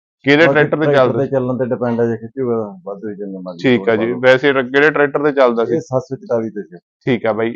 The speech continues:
Speaker 1: ਇਹ ਫਿਰ ਤਾਂਬੇ ਚ ਬਣਿਆ ਵਾ ਸਾਰਾ?
Speaker 2: ਤਾਂਬੇ ਚ ਬਣਿਆ ਪਿਓਰ ਜਮਾ।
Speaker 1: ਆਪਾਂ ਬਣਾਇਆ ਸੀਗਾ?
Speaker 2: ਬਣਵਾਇਆ ਵਾ ਆਪਣਾ ਹੱਥੀਂ ਆਪਦੇ ਤਿਆਰ
Speaker 1: ਹੱਥੀਂ ਬਣਵਾਇਆ ਵਾ, ਫਰਮ ਦਾ ਹੀ ਆ ਜੀ।
Speaker 2: ਹਾਂਜੀ, ਹਾਂ,
Speaker 1: ਠੀਕ ਆ
Speaker 2: ਤਿਆਰ
Speaker 1: ਬਾਈ।
Speaker 2: ਕਰਵਾਇਆ ਵਾ ਆਪਾਂ।
Speaker 1: ਤੇ
Speaker 2: ਹਾਂ।
Speaker 1: ਇਹਦਾ ਮੁੱਲ ਜੀ?
Speaker 2: ਇਹਦਾ ਮੁੱਲ ਪੈਂਹਠ ਹਜ਼ਾਰ ਹੈ ਜੀ।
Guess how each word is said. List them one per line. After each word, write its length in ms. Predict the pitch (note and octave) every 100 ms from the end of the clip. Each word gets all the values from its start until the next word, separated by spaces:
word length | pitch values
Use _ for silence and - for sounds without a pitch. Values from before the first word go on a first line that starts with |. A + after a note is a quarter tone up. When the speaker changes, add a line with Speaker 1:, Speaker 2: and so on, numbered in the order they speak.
| -
Speaker 1:
ਇਹ 220 | C#3 C#3+
ਫਿਰ 180 | C#3 B2+
ਤਾਂਬੇ 440 | - C3+ C3 C#3+
ਚ 100 | C#3+
ਬਣਿਆ 320 | C#3+ C#3 C3+
ਵਾ 80 | C3
ਸਾਰਾ? 160 | C#3 C3
Speaker 2:
ਤਾਂਬੇ 180 | C3 A#2+
ਚ 100 | A2+
ਬਣਿਆ 200 | A2 G#2
ਪਿਓਰ 320 | A2 A2+ G2+
ਜਮਾ। 300 | F#2+ F#2 - -
Speaker 1:
ਆਪਾਂ 260 | C3 - C#3
ਬਣਾਇਆ 440 | C3 B2+ B2+ C3+
ਸੀਗਾ? 180 | C3+ D3
Speaker 2:
ਬਣਵਾਇਆ 360 | C3+ C3 B2+ A#2+
ਵਾ 120 | G2
ਆਪਣਾ 220 | F#2 G2+
ਹੱਥੀਂ 260 | G#2+ - G2+
ਆਪਦੇ 220 | F2+ F#2
ਤਿਆਰ 200 | - C#3
Speaker 1:
ਹੱਥੀਂ 240 | - D3
ਬਣਵਾਇਆ 460 | B2 B2 A#2+ A2+ G#2+
ਵਾ, 120 | G#2
ਫਰਮ 420 | G#2 - B2+ D3+ D3+
ਦਾ 80 |
ਹੀ 140 | C3+ A2+
ਆ 60 |
ਜੀ। 160 | G2+ G#2 - _ G#2+
Speaker 2:
ਹਾਂਜੀ, 260 | F2 D2+
ਹਾਂ, 60 | E2+
Speaker 1:
ਠੀਕ 160 | C3 G#2+
ਆ 20 |
Speaker 2:
ਤਿਆਰ 140 | -
Speaker 1:
ਬਾਈ। 140 | G#2+ A2
Speaker 2:
ਕਰਵਾਇਆ 280 | F#2+ F2+ F2
ਵਾ 120 | F2
ਆਪਾਂ। 200 | - -
Speaker 1:
ਤੇ 340 | B2 A#2+ A#2 A2+
Speaker 2:
ਹਾਂ। 60 |
Speaker 1:
ਇਹਦਾ 260 | C3+ D3 E3
ਮੁੱਲ 300 | D#3+ C#3+ C3+
ਜੀ? 160 | B2 B2+ _ _ _ _ _
Speaker 2:
ਇਹਦਾ 200 | C#3 D3+
ਮੁੱਲ 220 | C3+ A#2
ਪੈਂਹਠ 240 | A#2 A2 G#2+
ਹਜ਼ਾਰ 240 | G2 E2+
ਹੈ 60 |
ਜੀ। 100 | D#2+